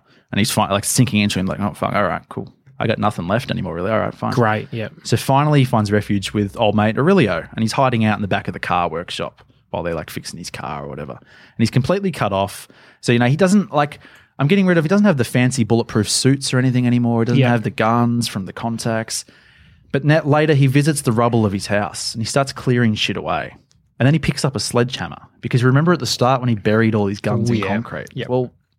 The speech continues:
Speaker 1: there we go. Like, the fire did not <laughs> get through the
Speaker 2: Mm,
Speaker 1: concrete. And we have
Speaker 2: no.
Speaker 1: like,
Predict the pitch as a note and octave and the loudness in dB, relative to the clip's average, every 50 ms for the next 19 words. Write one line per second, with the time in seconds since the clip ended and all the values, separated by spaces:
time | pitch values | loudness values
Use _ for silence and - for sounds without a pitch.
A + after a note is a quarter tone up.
0 | _ _ A#2 B2 B2+ B2 A2 A#2 A2+ G#2+ E2+ E2 E2+ F#2+ G#2 - - - - - | _ _ 0 2 2 2 4 2 2 2 0 -2 -2 -4 -4 -4 -6 -8 -2 2
1 | B2+ A#2+ B2+ C#3 C#3 C3+ B2+ - A#2+ A2 A#2+ - - - - - - E3 - - | 2 4 4 4 4 2 0 -2 -4 -2 -2 -2 -2 -2 -2 -2 -2 -2 -2 -2
2 | B2+ A#2 A2+ - C3+ B2+ C#3 C#3+ C#3 B2+ G#2 G#2 - G#2 A2 A#2+ A#2 C#3 B2 G#2+ | -2 -2 0 2 2 4 4 4 4 2 0 -4 -4 0 2 2 2 4 2 0
3 | G#2+ - | 0 -4